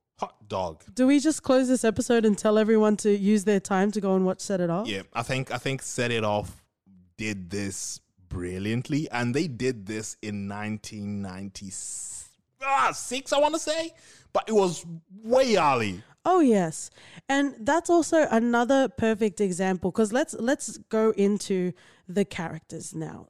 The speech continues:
Speaker 2: I wanna talk about Queen and Slim as a collective, and then we can start to break them down. Um, Queen and Slim, I felt like both of them reminded me, in regards to emotional resonance, there wasn't any.
Speaker 1: Mm.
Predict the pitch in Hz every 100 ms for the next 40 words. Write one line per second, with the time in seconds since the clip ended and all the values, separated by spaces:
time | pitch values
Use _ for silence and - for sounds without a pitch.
0 | - 202 220 254 277 254 226 196 - 208
1 | 196 185 - 180 170 170 170 180 175 170
2 | 240 233 196 180 185 180 175 185 170 185
3 | 165 165 - 165 160 170 156 - - -
4 | - - - 220 220 220 _ _ _ -
5 | 320 370 359 285 - 254 240 240 233 -
6 | 320 - 339 240 - 208 214 - 247 262
7 | 294 294 - _ - 208 233 214 214 254
8 | 262 262 226 220 214 214 208 _ _ _
9 | _ _ _ 254 262 285 294 240 233 233
10 | - - 226 214 208 202 214 - 220 185
11 | 180 185 226 262 262 208 202 175 185 175
12 | 165 - 180 - _ 120 98